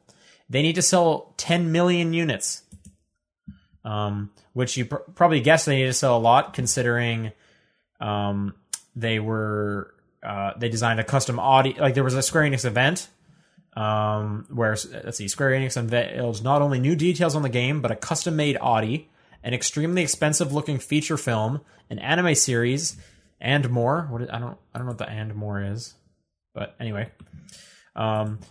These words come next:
anyways, put ten million units in perspective, in context for Final Fantasy fifteen.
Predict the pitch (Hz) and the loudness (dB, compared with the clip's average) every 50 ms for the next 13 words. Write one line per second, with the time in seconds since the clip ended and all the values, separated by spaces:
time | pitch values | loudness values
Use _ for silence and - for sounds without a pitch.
0 | - _ _ - 165 170 147 123 - - - - 190 - - 180 185 180 180 175 | -20 _ _ 0 2 4 4 4 2 0 0 0 0 2 4 4 6 6 6 6
1 | 170 160 151 147 151 156 170 175 - - - 143 143 135 - 135 - - 143 143 | 4 4 4 4 2 2 2 0 -2 -4 -2 -2 -4 -2 -2 -4 -2 2 2 2
2 | 143 - 165 165 156 147 - - - - - - _ - - 123 117 - 139 139 | 2 4 2 2 2 -2 -6 -12 -16 -20 -20 -20 _ -8 -6 -4 0 4 4 4
3 | 139 139 151 147 143 - - - 147 135 123 - - 131 131 127 139 135 131 - | 6 6 4 2 2 0 -6 -2 -2 -2 -2 0 0 2 2 2 2 2 2 2
4 | 139 - 135 131 - - 131 143 170 175 | 0 0 -2 -2 0 0 0 0 0 -4